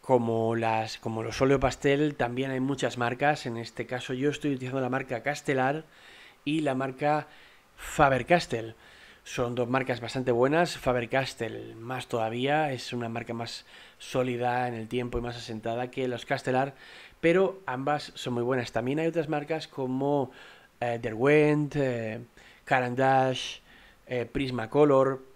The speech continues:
pero eso ya es a gusto de cada uno. En este caso, eh, los lápices que utilizo son de calidad profesional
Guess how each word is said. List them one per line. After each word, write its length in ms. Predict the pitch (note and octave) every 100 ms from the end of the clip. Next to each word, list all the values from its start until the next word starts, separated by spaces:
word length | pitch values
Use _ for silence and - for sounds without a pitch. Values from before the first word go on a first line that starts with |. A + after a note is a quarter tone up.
| _ _ _ -
pero 260 | D3+ E3+
eso 180 | D#3+ D#3
ya 280 | C3 C3+ D#3
es 380 | - D3+ D3 C#3+
a 60 |
gusto 400 | A#2+ C3 - D#3
de 120 | C3+ -
cada 240 | A#2+ A2
uno. 280 | A2 A2 A2+ - - - - _ _ -
En 180 | F#3 G3+
este 240 | G3 E3+
caso, 480 | D#3 C#3 E3 D#3 D#3 - _
eh, 460 | D#3 D3+ C#3+ C3+ B2+
los 200 | B2+ C#3+
lápices 420 | D3+ D3 C#3+ D3 -
que 180 | -
utilizo 420 | D3 C3+ C3 B2+ C#3+
son 300 | - B2+ B2+
de 200 | B2+ B2
calidad 400 | A#2 A#2 C#3 C3+
profesional 640 | A#2+ C#3 - A#2 A#2 C#3